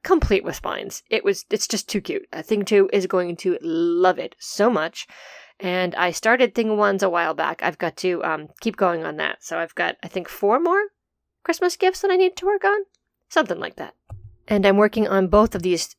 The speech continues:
Snapdragon blankets in some ancient stash acrylic from big box stores. And speaking of Christmas gifts, the Star Wars scarf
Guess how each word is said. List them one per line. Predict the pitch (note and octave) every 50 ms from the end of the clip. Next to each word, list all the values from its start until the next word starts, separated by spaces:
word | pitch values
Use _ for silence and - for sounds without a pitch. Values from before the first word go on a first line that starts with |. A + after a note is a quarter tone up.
| -
Snapdragon | - - F#3+ F3 E3+ - F#3+ F3 E3+ F3 F3+ E3
blankets | F#3 F3+ F3+ - F3+ E3+ - - -
in | G3+ F3+ F3 E3+
some | - - F3+ E3+ - -
ancient | G3 G3 F#3+ - G3 F#3 - -
stash | - - F3+ E3+ E3+ E3+ - -
acrylic | - F#3 - - E3 F3 F3+ E3 -
from | - - F3+ D#3+
big | D3+ - - G#3+ A3
box | - - - -
stores. | - - - - - - - - _ _ _ _ _ _ _ _ _ _ _ _ _ _ _ _ _ -
And | F#3+ F#3 F3+
speaking | - - F#3+ - G3 F#3 E3+
of | E3+ -
Christmas | - - E3+ - - F3+ E3 -
gifts, | - G#3+ - F#4+ - - -
the | G3 G3+ G3+ G3
Star | F#3 - - G3+ F#3+ G3+
Wars | G#3 G#3+ A3 G#3+
scarf | - - - G#3+ G#3 A#3 A4+ - - -